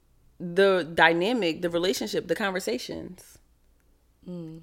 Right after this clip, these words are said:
Speaker 1: Anything that transpired between my friendships or relationships
Speaker 2: Mm-hmm.
Speaker 1: recently,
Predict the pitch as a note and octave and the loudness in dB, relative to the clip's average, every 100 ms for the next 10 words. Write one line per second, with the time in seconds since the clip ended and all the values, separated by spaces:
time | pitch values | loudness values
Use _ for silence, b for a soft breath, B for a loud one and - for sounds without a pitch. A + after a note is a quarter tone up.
0 | G3+ C4 E4+ E4+ D4+ B3 G#3+ - A#3+ A#3+ | 2 6 6 6 4 6 4 2 0 0
1 | A#3 A3 A3+ G3+ F#3+ A3+ G#3 F#3 E3 - | 4 6 6 0 -4 -2 -4 -2 -4 -8
2 | - E3 F#3+ G3 - G3 A3+ - A3+ A3 | -8 2 6 6 4 2 2 2 0 0
3 | F#3+ F3 F3 - A3+ - B3 - - - | 0 2 0 -2 -6 -4 -4 -6 -16 -20
4 | - F#3 F3+ A#3 C4 B3+ C4 D4+ | -14 -6 -2 -2 -2 -2 -2 -4